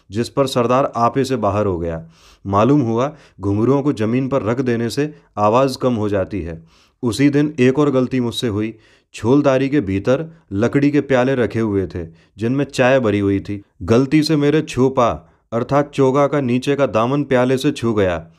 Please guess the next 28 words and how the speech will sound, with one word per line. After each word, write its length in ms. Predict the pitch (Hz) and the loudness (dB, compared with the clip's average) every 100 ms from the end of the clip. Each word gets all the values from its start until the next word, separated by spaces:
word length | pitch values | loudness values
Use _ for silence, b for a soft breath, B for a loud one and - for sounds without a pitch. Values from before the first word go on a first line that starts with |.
| b b b | b b b
सरदार 480 | - 123 139 143 | 0 2 4 2
ने 160 | 147 156 | 0 -2
घी 200 | 85 107 | -2 -2
मक्खन 320 | 135 135 143 | 0 -2 -2
मिलाई 300 | 135 127 139 | -2 0 0
चाय 260 | 135 123 131 | 0 0 2
को 120 | 151 | 2
उठाकर 380 | 135 110 117 139 | 0 0 0 -2
फेंक 280 | 113 110 101 | -2 -4 -2
दिया। 300 | 98 85 82 b b b b b b 87 | -4 -4 -6 b b b b b b -4
भोटिया 420 | 95 104 147 151 | -2 2 4 4
लोग 260 | 139 151 | 2 0
छुपे 340 | 147 120 131 139 | 0 -4 0 0
के 140 | 151 | 0
दामन 360 | 98 110 123 131 | 0 0 0 -2
से 140 | 147 | -4
खाने 360 | 147 190 - 131 | -6 -4 -2 -2
पीने 300 | 135 135 131 | -2 -2 0
की 120 | 147 | -2
चीज़ों 380 | 147 127 127 131 | -2 -2 0 0
के 120 | 139 | -2
छू 260 | 135 110 127 | -4 0 2
जाने 300 | 123 117 107 | 2 0 -2
से 260 | 123 165 160 B B | -2 -4 -8 B B
बहुत 360 | 98 104 131 - | -2 2 0 2
परहेज 380 | 123 104 135 123 | 2 4 2 2
करते 320 | 117 101 110 | -4 -2 -4
हैं। 300 | 85 80 | -4 -10